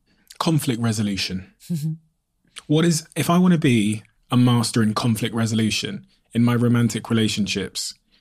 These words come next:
Speaker 1: man and woman, let's just use that.
Speaker 2: Two men, two women,
Speaker 1: Two
Speaker 2: then
Speaker 1: men, two women.
Speaker 2: everybody.
Speaker 1: Is there any differences between, between the way that genders are typically approach conflict resolution?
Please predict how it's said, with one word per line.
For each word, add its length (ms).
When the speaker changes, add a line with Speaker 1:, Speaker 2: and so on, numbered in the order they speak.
Speaker 1:
man 380
and 120
woman, 320
let's 180
just 200
use 140
that. 240
Speaker 2:
Two 120
men, 240
two 160
women, 400
Speaker 1:
Two 80
Speaker 2:
then 80
Speaker 1:
men, 140
two 140
women. 120
Speaker 2:
everybody. 420
Speaker 1:
Is 140
there 120
any 140
differences 480
between, 580
between 680
the 80
way 220
that 180
genders 400
are 80
typically 720
approach 960
conflict 320
resolution? 560